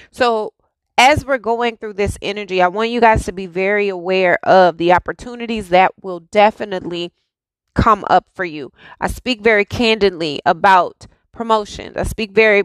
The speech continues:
candidly within the last few months about my transition in the last year, because it's important for me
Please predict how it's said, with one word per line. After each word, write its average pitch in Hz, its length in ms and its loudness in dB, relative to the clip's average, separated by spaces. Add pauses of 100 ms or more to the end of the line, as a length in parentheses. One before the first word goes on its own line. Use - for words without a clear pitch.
(140)
candidly 208 680 -4 (420)
within 208 320 -2
the 196 100 6
last 202 480 4 (640)
few 233 160 -14
months 220 420 -4
about 190 460 2
my 185 160 -6
transition 214 640 -10
in 208 80 -10
the 185 120 -4
last 175 420 4
year, 220 260 0
because 196 340 -4 (240)
it's 214 220 0
important 233 460 0
for 208 180 -4
me 190 540 -6